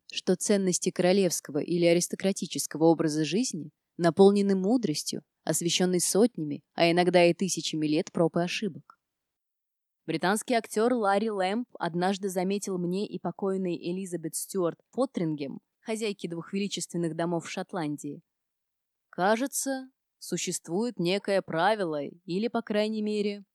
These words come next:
руководство для всего в нашей жизни, и я пришёл к пониманию, что оно во многом имеет смысл. Это мудрость веков. Даже способ, которым вы едите суп,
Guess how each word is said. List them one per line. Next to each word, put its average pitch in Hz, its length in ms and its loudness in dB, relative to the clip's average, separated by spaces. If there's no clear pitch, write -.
руководство 180 720 -2
для 196 160 -8
всего 175 340 -6
в 196 80 -6
нашей 190 340 -4
жизни, 185 500 -8
и 165 80 -2
я 226 180 4
пришёл 294 380 -2
к - 100 -14
пониманию, 254 680 -2
что 208 240 -4
оно 185 200 0
во 226 120 0
многом 202 420 -2
имеет 160 300 -4
смысл. - 420 -10
Это 165 280 0
мудрость 196 420 0
веков. 180 400 0
Даже 185 340 0
способ, 214 500 -2
которым 190 460 -2
вы 175 140 -4
едите 180 360 -10
суп, - 320 -4